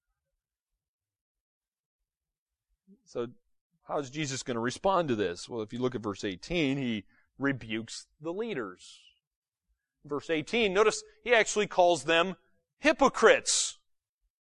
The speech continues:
He calls them hypocrites. So Jesus immediately saw their scheme. He saw their, their conniving.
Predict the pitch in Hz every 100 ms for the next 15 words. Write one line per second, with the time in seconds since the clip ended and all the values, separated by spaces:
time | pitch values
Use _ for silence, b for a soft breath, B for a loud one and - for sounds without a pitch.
0 | _ _ _ _ _ 277 220 214 269 269
1 | 339 359 - 214 139 - - - - b
2 | b - 214 185 294 247 233 247 220 294
3 | 294 226 - - 247 262 233 202 180 -
4 | - 214 196 175 226 202 190 - 233 247
5 | 247 220 202 190 165 b b b b _
6 | _ 190 185 - 196 190 220 240 190 190
7 | 180 220 262